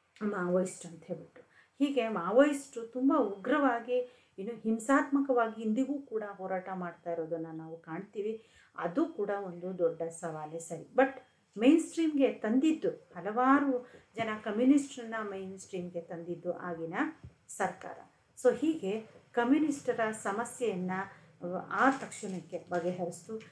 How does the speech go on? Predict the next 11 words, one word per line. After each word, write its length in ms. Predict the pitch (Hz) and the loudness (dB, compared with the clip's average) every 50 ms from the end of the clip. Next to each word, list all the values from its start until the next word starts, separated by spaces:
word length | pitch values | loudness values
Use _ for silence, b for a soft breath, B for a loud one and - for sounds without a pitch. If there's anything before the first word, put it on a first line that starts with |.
| B B B - | B B B -4
general 380 | - 226 220 208 277 294 277 277 | 0 2 4 6 6 6 8 6
elections 540 | 247 233 233 226 - - 214 196 - - | 6 6 2 -2 -2 -8 -8 -8 -6 -6
ಎಲ್ಲ 140 | 185 180 180 180 170 175 - | -6 -4 -4 -4 -6 -6 -6
participate 640 | 180 160 156 - 202 190 - - - 226 226 220 - | -8 -8 -6 -8 -10 -12 -12 -8 -8 -8 -8 -6 -6
ಮಾಡ್ತು 360 | 214 208 208 - 220 214 214 | -8 -8 -8 -6 -6 -6 -6
Communist 540 | 214 208 185 185 196 202 208 196 - - - | -4 -6 -6 -6 -6 -6 -8 -12 -14 -12 -8
Party 320 | 208 202 202 - 208 208 | -8 -8 -6 -6 -10 -10
of 140 | - - 220 | -8 -8 -8
India, 260 | 208 208 220 214 214 220 214 b b b b b b - 254 | -4 -2 -2 -2 -2 -2 -6 b b b b b b 0 2
ಮತ್ತು 520 | 285 277 - - 254 240 254 247 B B B B B B - | 2 2 2 2 2 2 2 0 B B B B B B 4
ಪ್ರಮುಖವಾದಂತಹ 1120 | - 311 311 349 349 - 339 320 294 269 269 262 254 247 - - 240 233 220 220 247 262 | 6 8 8 8 6 4 2 4 6 6 4 4 2 -2 -2 -2 -2 -2 -2 -2 0 2